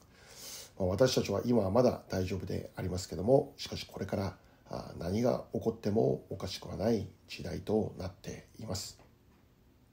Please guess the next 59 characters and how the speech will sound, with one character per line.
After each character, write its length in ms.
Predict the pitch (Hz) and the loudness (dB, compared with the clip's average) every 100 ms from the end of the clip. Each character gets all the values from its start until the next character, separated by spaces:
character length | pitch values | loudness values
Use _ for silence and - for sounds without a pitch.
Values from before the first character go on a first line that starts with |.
| - _ _ _ - - - - - - - | -20 _ _ _ -20 -20 -20 -20 -20 -20 -10
故 200 | - 104 | 0 2
に 80 | 95 | 2
私 260 | 95 107 - | 0 -2 -2
た 80 | 87 | -2
ち 100 | 98 | 2
は、 260 | 110 - - | 2 0 -8
あ、 320 | - - - - | -10 -10 -10 -4
今 200 | 95 92 | -2 0
か 100 | 92 | 0
ら 260 | 104 - - | 0 -2 -6
備 360 | - 95 101 | -6 -2 -2
え 40 | 92 | -2
て 200 | 87 - | -4 -6
お 80 | 101 | -8
く 160 | - - | -8 -10
こ 100 | - | -4
と 260 | 104 95 - | -2 -2 -6
で 80 | - | -6
す 140 | 117 | 0
ね。 200 | 113 - - - - - - - | 2 0 -12 -20 -20 -20 -16 -6
御 220 | 101 98 | -4 -2
言 100 | 95 | -2
葉 100 | 85 | -2
で 220 | 92 92 85 | -2 -4 -6
備 380 | - 90 107 | -6 0 0
え 40 | 120 | 0
る 80 | 101 | -2
こ 120 | - | -6
と、 160 | - - - - - | -10 -16 -20 -20 -12
信 300 | - - 104 | -6 -4 -4
仰 240 | - 92 | -4 -4
で 160 | 92 - - | -2 -4 -8
生 80 | 95 | -4
き 160 | 120 | -2
る、 140 | - - - - - - | -2 -6 -20 -20 -18 -6
信 340 | - 110 92 | -2 -2 -2
仰 220 | 95 98 | 0 0
を 60 | 95 | -2
選 260 | - 98 92 | -4 -4 -4
択 220 | 90 - | -6 -6
す 160 | - | -2
る、 200 | 113 - - | 0 -2 -4
こ 140 | - - | -10 -8
の 80 | |
こ 80 | 87 | -6
と 80 | - | -6
を 60 | - | -6
し 160 | - | -8
っ 20 | - | -8
か 120 | 85 | -6
り 80 | 80 | -4
学 200 | 90 87 | -4 -4
ん 80 | 82 | -4
で 120 | 85 | -6
い 140 | 82 | -6
く 180 | 80 80 | -6 -6
こ 140 | - - | -6 -8
と 100 | - | -4
で 300 | 95 - | -2 -4